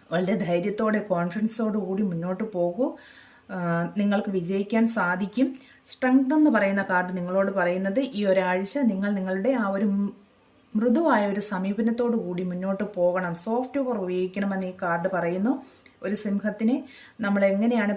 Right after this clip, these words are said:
പെറ്റ്സിനെ പോലെ കൊണ്ട് നടക്കുന്നതെന്ന് പറഞ്ഞാൽ നമുക്ക് അത്രയും ആത്മവിശ്വാസവും ധൈര്യവും ഒക്കെ ഉണ്ടെങ്കിൽ മാത്രമേ സാധിക്കുകയുള്ളൂ.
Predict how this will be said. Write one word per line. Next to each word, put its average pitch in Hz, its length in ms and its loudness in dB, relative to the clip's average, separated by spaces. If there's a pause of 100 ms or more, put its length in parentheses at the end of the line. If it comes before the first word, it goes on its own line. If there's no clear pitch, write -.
പെറ്റ്സിനെ 247 440 0
പോലെ 208 260 0
കൊണ്ട് 196 200 -2
നടക്കുന്നതെന്ന് 196 580 0
പറഞ്ഞാൽ 190 360 0 (360)
നമുക്ക് 202 200 -2 (160)
അത്രയും 247 460 2
ആത്മവിശ്വാസവും 208 1040 0 (140)
ധൈര്യവും 220 440 4
ഒക്കെ 190 200 -2
ഉണ്ടെങ്കിൽ 190 360 0
മാത്രമേ 202 340 -2
സാധിക്കുകയുള്ളൂ. 190 720 -2